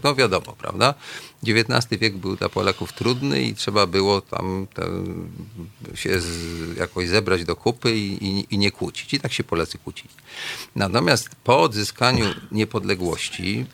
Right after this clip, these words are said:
mm, nie dla wszystkich rok osiemdziesiąty dziewiąty jest tym rokiem odzyskania niepodległości, ale powiedzmy sobie, większość chyba polskich obywateli uważa, że jednak wróciliśmy do takiego momentu, kiedy sami o sobie mogliśmy decydować.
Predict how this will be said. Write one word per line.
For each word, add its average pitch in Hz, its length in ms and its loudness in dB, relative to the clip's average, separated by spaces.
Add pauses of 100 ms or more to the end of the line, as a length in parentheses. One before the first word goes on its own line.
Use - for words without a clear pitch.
mm, 90 760 -4
nie 127 140 6
dla 110 160 6
wszystkich 104 460 -2
rok 101 180 -2
osiemdziesiąty 95 680 0
dziewiąty 95 520 0
jest 90 240 0
tym 87 140 0
rokiem 85 500 0 (220)
odzyskania 92 520 -2
niepodległości, 85 840 -2
ale 113 180 4
powiedzmy 101 440 -2
sobie, 90 260 0
większość 95 500 -6
chyba 85 280 -2 (300)
polskich 107 380 0
obywateli 87 520 -2
uważa, 87 380 0
że 87 140 -2
jednak 87 300 0
wróciliśmy 85 720 -4
do 82 300 -2 (680)
takiego 90 380 -4
momentu, 85 460 -2
kiedy 82 300 -6
sami 85 320 -2
o 82 40 -4
sobie 82 360 -4 (360)
mogliśmy 85 440 -6
decydować. 82 720 -2